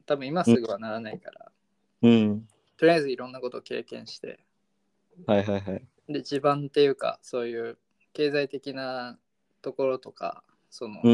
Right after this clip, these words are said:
Speaker 2: ん。
Speaker 1: 人脈とかも広げていかないと政治家ってなれないから。
Speaker 2: うん。
Speaker 1: まあ、そのなんか、
Speaker 2: なるほど。
Speaker 1: 自分のやりたいことをやっていく上で、そういったところも、なんか、構築していければいいかな。
Speaker 2: 確かに。ちなみに、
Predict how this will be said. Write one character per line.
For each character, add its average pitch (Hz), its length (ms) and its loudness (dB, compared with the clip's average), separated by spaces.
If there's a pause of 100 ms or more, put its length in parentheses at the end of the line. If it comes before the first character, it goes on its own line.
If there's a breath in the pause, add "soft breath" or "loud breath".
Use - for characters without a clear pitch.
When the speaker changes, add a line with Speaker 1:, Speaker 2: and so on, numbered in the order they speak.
Speaker 2:
ん。 101 240 -2
Speaker 1:
人 139 160 -4
脈 139 240 -4
と 135 120 -2
か 127 100 -2
も 110 100 -12
広 123 220 -2
げ 131 80 -2
て 135 120 -4
い 127 40 -2
か 135 120 -10
な 139 80 -8
い 135 60 -12
と 113 80 -12
政 110 260 -8
治 127 60 -20
家 120 100 -6
っ - 60 -6
て 117 80 -16
な 110 100 -10
れ 113 100 -12
な 104 80 -12
い 101 80 -18
か - 100 -20
ら。 - 120 -18 (420)
Speaker 2:
う 117 80 10
ん。 110 680 6 (680)
Speaker 1:
ま 127 80 -6
あ、 - 20 -8
そ - 220 2
の 98 100 2
な 98 120 -4
ん - 40 -14
か、 110 100 0
Speaker 2:
な 101 60 2
る - 20 -12
ほ - 40 -18
ど。 - 80 -
Speaker 1:
自 135 100 0
分 151 180 -4
の 151 60 -2
や 143 140 -2
り 143 100 -2
た 156 120 -2
い 151 60 0
こ 156 120 -4
と 165 160 2
を 135 60 2
や 117 120 0
っ - 60 -8
て - 200 -2
い 147 80 -4
く 151 160 -8
上 151 160 0
で、 135 320 -4
そ - 200 -6
う - 20 -2
い 127 40 -4
っ - 20 -8
た - 140 -14
と 127 120 -12
こ 135 140 -4
ろ 120 100 -4
も、 - 140 -20 (340)
な 120 100 -14
ん 107 40 -18
か、 - 200 -8 (580 soft breath)
構 - 200 0
築 - 280 -6
し - 120 -12
て 131 400 -2 (160)
い - 80 -18
け 123 120 -6
れ 117 60 -2
ば 98 100 -12
い 92 40 -16
い - 20 -20
か - 120 -18
な。 98 180 -20 (760)
Speaker 2:
確 - 280 -6
か 98 180 -4
に。 - 260 -10 (420)
ち - 140 0
な 110 100 8
み 110 120 6
に、 107 300 4